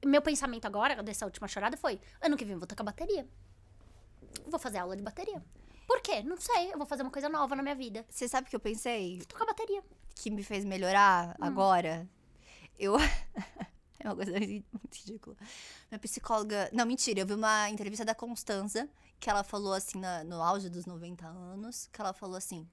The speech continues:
Speaker 2: "Tudo, tudo, acredite em mim, tudo tem uma coisa positiva.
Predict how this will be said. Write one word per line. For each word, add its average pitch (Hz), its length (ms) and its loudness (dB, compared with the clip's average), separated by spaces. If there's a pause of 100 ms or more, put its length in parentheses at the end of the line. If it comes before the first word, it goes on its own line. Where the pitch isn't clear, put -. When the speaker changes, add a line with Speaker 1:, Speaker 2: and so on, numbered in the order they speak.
Speaker 2:
"Tudo, 254 400 -2 (800)
tudo, 208 180 -6
acredite 208 440 -4
em 190 40 -4
mim, 170 240 -10 (360)
tudo 240 300 0
tem 226 140 -4
uma 214 120 -6
coisa 202 180 -10
positiva. 202 640 -10